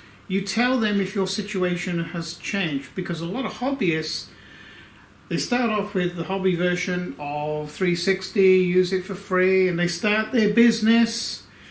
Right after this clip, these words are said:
and you're allowed to do that.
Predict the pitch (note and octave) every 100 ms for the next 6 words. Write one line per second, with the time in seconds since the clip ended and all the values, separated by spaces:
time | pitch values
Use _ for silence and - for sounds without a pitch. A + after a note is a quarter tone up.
0 | - - - F#3 G3 F#3+ A3 A3+ A#3 A#3
1 | A#3 C#4+ E4 D#4+ - C4+ A3+ D#4+ D#4+ G3
2 | C#3+ - - -